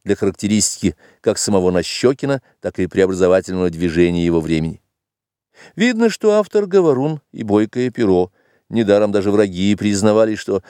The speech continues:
Афанасий умел слагательно, складно писать. У него было и другое, еще более редкое качество:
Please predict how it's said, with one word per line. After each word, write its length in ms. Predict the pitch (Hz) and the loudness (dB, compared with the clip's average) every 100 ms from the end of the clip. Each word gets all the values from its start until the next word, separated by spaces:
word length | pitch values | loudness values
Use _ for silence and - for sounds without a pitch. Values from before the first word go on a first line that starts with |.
| - | -10
Афанасий 680 | - 101 101 101 113 - 110 | -4 -2 -2 0 0 -2 -2
умел 480 | 107 104 107 127 131 | 0 2 2 2 0
слагательно, 1300 | - 107 101 95 85 98 123 117 104 107 98 98 - _ _ _ | -4 -2 0 0 0 2 0 -4 -6 -6 -2 -4 -4 _ _ _
складно 580 | - - 92 90 82 92 | -16 -4 0 0 -2 -8
писать. 440 | - - 90 92 _ _ _ _ _ _ _ _ _ _ _ - | -10 -8 -8 -10 _ _ _ _ _ _ _ _ _ _ _ -4
У 120 | 107 | 0
него 240 | 135 220 | 2 0
было 200 | 240 247 | 0 0
и 40 | 254 | 0
другое, 680 | 233 214 123 92 80 78 - _ - | -2 -2 0 2 0 -4 -10 _ -8
еще 540 | 92 - - 143 214 | -6 -6 -2 2 2
более 320 | 214 214 202 | 2 0 2
редкое 400 | 180 170 - 135 | 0 -2 -2 -4
качество: 560 | 127 95 80 - - | -2 -4 -4 -12 -10